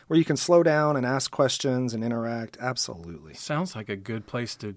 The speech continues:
Speaker 2: put in humble effort, huh,
Speaker 1: There you
Speaker 2: Heath?
Speaker 1: go. <laughs> Humble effort.
Speaker 2: Love it.
Speaker 1: I know. So th-, I think this is so helpful because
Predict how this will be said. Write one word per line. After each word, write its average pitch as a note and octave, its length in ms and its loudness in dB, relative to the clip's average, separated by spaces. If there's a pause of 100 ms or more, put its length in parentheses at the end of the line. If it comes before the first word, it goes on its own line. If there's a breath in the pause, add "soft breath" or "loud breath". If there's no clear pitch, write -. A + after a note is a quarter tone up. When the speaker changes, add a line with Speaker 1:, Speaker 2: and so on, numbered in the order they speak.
Speaker 2:
put A#2+ 160 -8
in A#2+ 120 -4
humble B2 380 -2
effort, A2 360 0
huh, A2 140 -4
Speaker 1:
There B2+ 100 2
you C#3+ 80 6
Speaker 2:
Heath? C#3+ 80 4
Speaker 1:
go. F3 340 8
<laughs> - 40 -20
Humble D#3 420 6
effort. - 680 -4
Speaker 2:
Love A#2+ 240 0
it. G#2+ 180 -4
Speaker 1:
I E3+ 120 -2
know. C#3+ 320 2
So - 200 4
th-, G3+ 160 8
I F3 60 2
think C4 140 0
this - 160 2
is G3+ 80 4
so F#3 180 8
helpful D3+ 400 6
because C3+ 540 2